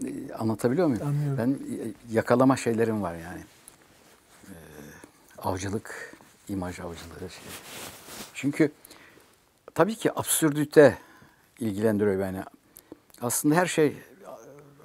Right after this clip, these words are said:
Speaker 1: absürt. Absürtün tam karşılığı da yok. Uyumsuz falan deniyor Türkçe'de
Speaker 2: Saçma
Speaker 1: ama
Speaker 2: belki falan.
Speaker 1: saçma da tam olmuyor. Yani çok genç yaşta Camus'u tabii okuduk.
Speaker 2: Evet.
Speaker 1: Ee, yani ontolojik yönden beni ilgilendiriyor.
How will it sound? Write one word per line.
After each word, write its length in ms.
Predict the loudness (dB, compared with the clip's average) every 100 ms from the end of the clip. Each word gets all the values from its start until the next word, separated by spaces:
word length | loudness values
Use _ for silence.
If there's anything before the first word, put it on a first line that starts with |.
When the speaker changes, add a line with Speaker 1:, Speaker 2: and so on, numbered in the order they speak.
| -20 -12
Speaker 1:
absürt. 580 | -10 -4 0 0 0 -8 -6
Absürtün 420 | -4 -8 -8 -6
tam 160 | -6
karşılığı 380 | -4 -6 -6 -4
da 60 | -4
yok. 240 | -6 -8
Uyumsuz 400 | -10 -10 -10 -14
falan 240 | -10 -8 -6
deniyor 260 | -8 -10
Türkçe'de 320 | -14 -10 -6 -2
Speaker 2:
Saçma 260 | 0 0
Speaker 1:
ama 160 | 0 -4
Speaker 2:
belki 380 | -8 -8 -12 -12
falan. 180 | -12
Speaker 1:
saçma 380 | -6 -6 -4 -4
da 60 | -2
tam 240 | -4 -6
olmuyor. 340 | -6 -8 -6 -4
Yani 360 | 0 0 -2 -8 _ -2
çok 220 | -2 2
genç 260 | 0 0
yaşta 220 | -4 -4 -2
Camus'u 260 | 2 2 2
tabii 260 | -2 -2 -2
okuduk. 400 | -6 -14 -16 -16 -10
Speaker 2:
Evet. 160 | -6 -6
Speaker 1:
Ee, 120 | -6 -8 -12 -14 -18 -18 -18 -20 -20 -20 -20 _ _ -20 _ _ _ _ _ _ _ _ _ -20 -20 -20 -20 _ _ -20 -20 -10
yani 240 | -6 -6 -2
ontolojik 520 | -2 2 2 2 6
yönden 300 | 6 6 2
beni 120 | 0
ilgilendiriyor. 580 | 0 -2 -2 -4 -6